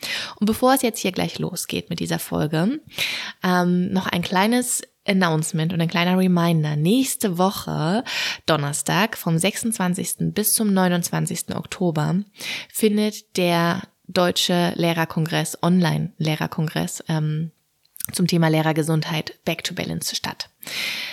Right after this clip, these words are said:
Es ist ein Online-Kongress, das heißt, ähm, du kannst dich jetzt hier dafür anmelden. Den Link dazu findest du in den Shownotes und, äh, dir ein Ticket sichern.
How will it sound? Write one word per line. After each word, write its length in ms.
Es 140
ist 100
ein 240
Online-Kongress, 840
das 200
heißt, 420
ähm, 200
du 60
kannst 320
dich 340
jetzt 340
hier 280
dafür 260
anmelden. 400
Den 140
Link 180
dazu 260
findest 320
du 60
in 60
den 120
Shownotes 600
und, 460
äh, 100
dir 160
ein 160
Ticket 320
sichern. 400